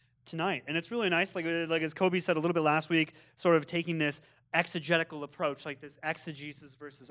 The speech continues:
eisegesis, where we really look at the word,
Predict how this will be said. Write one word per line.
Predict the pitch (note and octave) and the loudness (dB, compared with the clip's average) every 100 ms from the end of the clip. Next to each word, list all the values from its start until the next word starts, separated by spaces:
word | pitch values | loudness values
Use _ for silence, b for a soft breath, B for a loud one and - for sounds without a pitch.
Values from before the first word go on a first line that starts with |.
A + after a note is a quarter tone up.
| - | 6
eisegesis, | D3+ E3+ D3+ B2+ B2+ - B2 | 6 6 0 -2 -2 -4 -2
where | D3 C#3+ C3+ B B - | 4 6 4 B B 0
we | E3 | 4
really | D#3+ D#3 | 8 8
look | D3+ F#3+ F#3 | 8 6 8
at | D3+ C#3+ | 6 6
the | D3 | 2
word, | C#3+ C#3 C3+ C3+ | 6 6 4 2